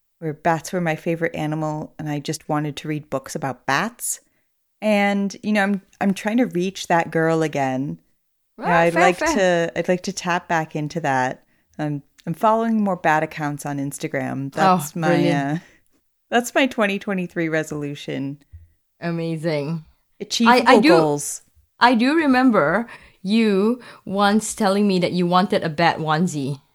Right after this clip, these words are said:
Speaker 1: I achieved that dream.
Speaker 2: No way!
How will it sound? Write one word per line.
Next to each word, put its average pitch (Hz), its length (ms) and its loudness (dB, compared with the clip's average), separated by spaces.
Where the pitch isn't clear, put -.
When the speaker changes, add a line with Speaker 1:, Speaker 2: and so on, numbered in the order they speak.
Speaker 1:
I 226 560 2
achieved 247 640 -4
that 175 220 2
dream. 165 520 0
Speaker 2:
No 494 100 6
way! 226 220 4